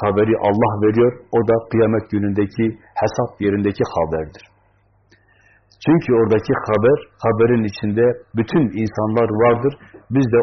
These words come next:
oradayız. Bizim haberimizdir. Allah bizim haberimizi bize haber veriyor. Kıyametle ilgili olan bütün ayetleri kendi haberimiz olarak okumamız lazım. Allah bize kıyamet yerindeki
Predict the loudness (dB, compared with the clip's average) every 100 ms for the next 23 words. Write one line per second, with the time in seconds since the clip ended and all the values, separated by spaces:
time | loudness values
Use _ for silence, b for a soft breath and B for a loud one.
0 | 2 2 4 2 2 -4 _ -6 -2 -2
1 | 0 0 0 0 -4 -6 -12 -16 -20 _
2 | _ _ _ _ _ 0 2 0 -2 -8
3 | b b b -2 -2 -2 -2 0 2 0
4 | 0 -2 -2 -4 -4 -4 -4 -2 -4 -4
5 | -8 -12 -20 _ _ _ _ _ _ _
6 | _ _ _ _ _ _ B B B B
7 | 0 2 4 2 0 -2 -2 -2 0 0
8 | 2 0 -2 -4 -2 0 0 2 2 2
9 | 0 0 0 -4 _ -4 -2 0 -2 0
10 | 0 2 2 2 0 -2 -4 -4 -8 -6
11 | -6 -6 -6 -6 -6 -8 -16 b b b
12 | 0 2 2 0 -2 -2 0 0 -2 -20
13 | _ -4 0 2 0 -2 -2 -2 -4 0